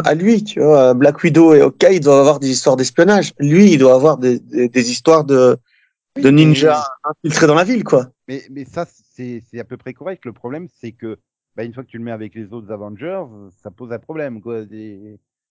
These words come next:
Speaker 2: Il grimpe
Speaker 1: Ah,
Speaker 2: pas
Speaker 1: je
Speaker 2: au
Speaker 1: trouve
Speaker 2: mur
Speaker 1: qu'au
Speaker 2: grâce à
Speaker 1: niveau
Speaker 2: ses pouvoirs d'araignée, enfin, tu vois, c'est
Speaker 1: Oui, mais grâce à, grâce à ses ni-, pouvoirs magiques, je pense qu'il peut tenir la comparaison, hein.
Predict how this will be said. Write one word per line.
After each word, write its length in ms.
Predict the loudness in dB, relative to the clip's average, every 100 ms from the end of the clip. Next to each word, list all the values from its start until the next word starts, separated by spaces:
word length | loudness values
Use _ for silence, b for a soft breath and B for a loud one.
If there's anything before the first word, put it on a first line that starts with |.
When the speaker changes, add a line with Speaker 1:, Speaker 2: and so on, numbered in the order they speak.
| _
Speaker 2:
Il 80 | -20
grimpe 220 | -4 -2
Speaker 1:
Ah, 40 | 0
Speaker 2:
pas 60 |
Speaker 1:
je 60 | -2
Speaker 2:
au 40 |
Speaker 1:
trouve 140 | -4 -10
Speaker 2:
mur 220 | -4 -4
Speaker 1:
qu'au 80 | -2
Speaker 2:
grâce 140 | -2
à 20 | -2
Speaker 1:
niveau 140 | -2 -4
Speaker 2:
ses 40 |
pouvoirs 300 | -4 -8 -6
d'araignée, 720 | -6 -8 -8 -10 -10 -10 -12
enfin, 160 | -14 -18
tu 100 | _
vois, 100 | -20 -20
c'est 380 | -20 -20 -20 -20 _ _ _ _ _
Speaker 1:
Oui, 120 | 2
mais 160 | 2 0
grâce 240 | 0 0
à, 300 | 0 -2 -6
grâce 260 | -2 -2 0
à 60 | -2
ses 300 | 2 2 4
ni-, 340 | 2 2 -2
pouvoirs 300 | -2 0 0
magiques, 280 | 0 -2 -4
je 80 | -4
pense 220 | -4 -4
qu'il 100 | -4
peut 120 | -8
tenir 180 | -4 -4
la 60 | -4
comparaison, 520 | 0 2 2 2
hein. 100 | 0